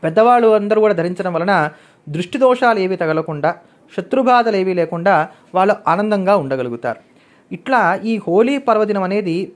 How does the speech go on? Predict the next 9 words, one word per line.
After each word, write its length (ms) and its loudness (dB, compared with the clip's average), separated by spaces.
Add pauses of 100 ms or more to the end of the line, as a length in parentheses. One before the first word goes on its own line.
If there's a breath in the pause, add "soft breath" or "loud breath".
(160)
పీడను 340 0
పోగొట్టుకునడానికి 1040 0
గాను 220 -2
ఉపకరించేటువంటి 840 -4
పర్వదినంగా 580 -8
చెప్తారు. 580 -14 (440 soft breath)
రాజులు 460 0
ఉన్నటువంటి 420 -4
రోజుల్లో 640 0